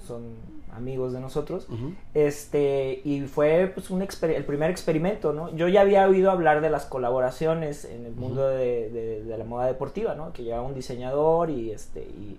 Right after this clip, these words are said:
Speaker 1: y intervenía piezas, ¿no? O
Speaker 2: Ujú.
Speaker 1: sea, se ve mucho en los, en, en el mundo de los sneakers. Este, las marcas de moda de repente hacían también eso, eh, y platicamos la opción de hacerlo así.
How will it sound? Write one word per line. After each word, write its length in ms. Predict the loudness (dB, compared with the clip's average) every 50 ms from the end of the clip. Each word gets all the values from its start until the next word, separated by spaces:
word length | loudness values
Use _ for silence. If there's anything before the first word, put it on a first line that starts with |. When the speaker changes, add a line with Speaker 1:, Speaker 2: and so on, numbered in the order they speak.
| -14 -14 -12
Speaker 1:
y 60 | -12
intervenía 540 | -10 -10 -6 -4 -4 -4 -4 -4 -6 -6 -2
piezas, 460 | -2 -2 -2 -2 -6 -10 -14 -12 -12
¿no? 120 | -12 -12 -8
O 60 | -8 -6
Speaker 2:
Ujú. 80 | -6
Speaker 1:
sea, 160 | -4 -6 -8
se 280 | -8 -10 -12 -10 -8 -6
ve 80 | -6 -6
mucho 240 | -6 -8 -10 -10
en 80 | -10 -8
los, 120 | -8 -8 -8
en, 60 | -8 -10
en 600 | -12 -12 -12 -14 -12 -12 -12 -14 -14 -14 -14 -12
el 60 | -10
mundo 220 | -10 -6 -4 -4
de 40 | -4
los 140 | -4 -6 -10
sneakers. 640 | -10 -10 -8 -6 -6 -6 -4 -4 -2 -2 -2 -6 -10 -14 -16 -16 -18 -16 -16 -16 -16 -12 -8
Este, 580 | -8 -8 -8 -10 -6 -4 -2 -2 -2 -2 -4 -10 -14 -14 -14 -12 -4
las 220 | 0 2 2 4 4
marcas 240 | 2 2 2 0 -2
de 60 | 0
moda 220 | -2 -2 -2 0 0
de 120 | 0 0
repente 360 | -2 -2 -4 -6 -6 -6 -8
hacían 300 | -8 -6 -6 -6 -6 -6
también 320 | -6 -8 -8 -8 -8 -6 -6
eso, 400 | -6 -6 -6 -6 -8 -8 -10 -14 -14 -10
eh, 380 | -8 -6 -6 -6 -6 -8 -10 -14 -14 -14 -12 -12 -10 -10 -10 -12 -12 -14 -14 -14 -4 2
y 380 | 4 4 6 6 6 6 4
platicamos 720 | 2 0 2 2 2 2 0 6 6 6 6 6 2 4 6
la 400 | 8 8 8 8 8 6 4 2
opción 320 | 0 -2 0 0 0 4
de 80 | 4 2
hacerlo 340 | 2 4 2 2 4 4 4
así. 340 | 4 2 -2 -2 -4 -6